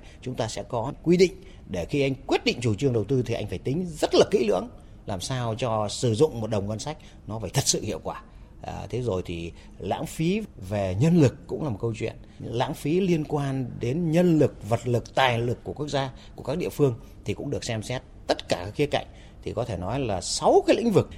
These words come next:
giám sát chỉ ra thì sẽ được báo cáo với Quốc hội. Có thể thấy rằng là nhiều những cái nội dung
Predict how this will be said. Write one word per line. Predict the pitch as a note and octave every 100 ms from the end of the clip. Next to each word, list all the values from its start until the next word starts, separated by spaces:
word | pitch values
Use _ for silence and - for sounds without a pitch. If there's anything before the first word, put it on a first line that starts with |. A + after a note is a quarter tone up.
| -
giám | G#2 C#3
sát | D#3 F3 - -
chỉ | F2+ E2+
ra | G#2+ G#2+ - -
thì | - F2 E2+
sẽ | - A#2
được | G2 -
báo | - G#2
cáo | A2 B2+
với | B2+
Quốc | B2+ A#2
hội. | G#2 - - - -
Có | A#2
thể | G#2+ E2+
thấy | G2+ B2+
rằng | D3 G2+
là | F2
nhiều | F#2 A2 D#3 D3+
những | C3+ G3
cái | F3+
nội | C#3 G#2+
dung | A#2+